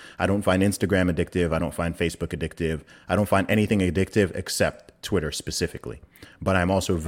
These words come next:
Speaker 1: very conscious of that. It's one of the reasons why I take every Sunday off and have a, have a mental break. Um, and also, uh, being cognizant of it, it means that I do what you said, right? If I am talking to somebody one-on-one, I'm not in a lull,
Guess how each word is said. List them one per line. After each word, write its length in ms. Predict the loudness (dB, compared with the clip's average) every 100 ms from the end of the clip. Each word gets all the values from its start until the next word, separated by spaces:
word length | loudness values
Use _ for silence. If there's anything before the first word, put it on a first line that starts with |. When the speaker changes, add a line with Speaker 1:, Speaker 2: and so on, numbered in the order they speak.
| 2
Speaker 1:
very 220 | 2 0
conscious 520 | -2 -4 -2 -2 -2 0
of 160 | 0
that. 140 | -2 -6
It's 140 | -4
one 100 | -2
of 60 | -2
the 80 |
reasons 340 | -4 -4 -4 -4
why 320 | -4 -4 -4
I 40 | -4
take 280 | -6 -6 -8
every 240 | -10 -8
Sunday 420 | -8 -6 -6 -8 -10 _
off 300 | -4 -4 -6 -14 -12
and 100 | -8
have 220 | -8 -6
a, 180 | -8 -10
have 160 | -10 -6
a 40 |
mental 300 | -6 -4 -6
break. 400 | -6 -4 -6 -6 -14 -20 -20 -20 -8 -2
Um, 580 | 2 2 2 0 -2 -6 -16 _ _ _
and 120 | 8
also, 240 | 8 10 6 6
uh, 60 | 4
being 280 | 6 6
cognizant 680 | 4 2 2 2 0 0 -2 2
of 180 | 2 4
it, 140 | 0 0
it 120 | 0
means 300 | 0 0 -2
that 140 | -2 2
I 40 | 2
do 160 | 4
what 220 | 2 0
you 160 | -2 -2
said, 240 | -4 -6
right? 160 | -4 -2
If 160 | -2 0
I 140 | 0 0
am 360 | 2 2 0 -2 -2
talking 280 | -2 -2 -6
to 120 | -8
somebody 540 | -4 -2 -2 -2 -6 -10 _ _
one-on-one, 560 | -2 0 2 0 -2 -2
I'm 100 | -2
not 240 | -2 -2
in 100 | -2
a 180 | -2 -2
lull, 460 | 0 0 0 0